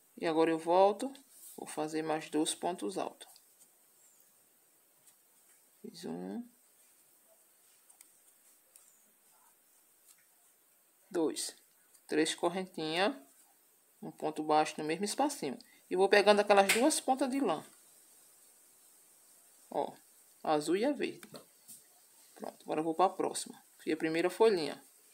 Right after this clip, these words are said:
Na próxima entro, já laço aqui, ó, as duas pontas de lã. Faço ponto baixo.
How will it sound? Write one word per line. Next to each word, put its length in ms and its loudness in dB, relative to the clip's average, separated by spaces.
Na 120 -8
próxima 520 -4
entro, 460 -4
já 180 4
laço 340 6
aqui, 240 -4
ó, 140 0
as 120 -16
duas 200 0
pontas 320 -4
de 100 -4
lã. 280 0
Faço 260 -10
ponto 280 -4
baixo. 600 4